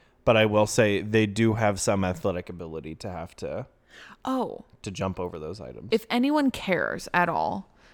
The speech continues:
Speaker 2: about the planet,
Speaker 1: Mm.
Speaker 2: uh, just an update on The Day After Tomorrow. Um, we're still in it. We're still in The Day After Tomorrow, the movie.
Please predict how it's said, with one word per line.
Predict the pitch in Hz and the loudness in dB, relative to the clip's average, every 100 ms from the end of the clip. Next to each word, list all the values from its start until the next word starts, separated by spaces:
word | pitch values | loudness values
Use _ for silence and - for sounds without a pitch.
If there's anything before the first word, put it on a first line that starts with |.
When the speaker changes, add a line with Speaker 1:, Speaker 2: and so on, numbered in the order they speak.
| _ - | _ 0
Speaker 2:
about | 196 185 175 170 - 175 - | 4 6 8 6 0 -10 -6
the | 185 | -6
planet, | - 80 110 - - _ _ _ _ _ _ | -4 -6 -6 -8 -14 _ _ _ _ _ _
Speaker 1:
Mm. | 113 104 95 _ _ | -8 -8 -8 _ _
Speaker 2:
uh, | 202 - | 4 4
just | - 233 220 | 2 2 4
an | 269 | 4
update | - 190 - 190 | 6 6 6 6
on | 185 180 | 6 4
The | 175 | 4
Day | 175 | 4
After | 175 - | 2 0
Tomorrow. | 180 175 160 165 185 202 - _ _ _ - | -4 -2 0 0 0 -6 -12 _ _ _ 2
Um, | 185 180 | 4 4
we're | 175 | 0
still | - - 190 190 | 0 6 8 6
in | 175 160 | 2 -6
it. | 127 - _ _ _ | -6 -10 _ _ _
We're | 165 | -8
still | - 196 190 | -2 4 4
in | 190 | 4
The | 185 | 2
Day | 175 | 4
After | 170 165 165 | 2 0 -6
Tomorrow, | - 131 92 170 | -4 -6 -6 -8
the | 175 175 | -4 -2
movie. | 170 165 262 | -2 -2 -6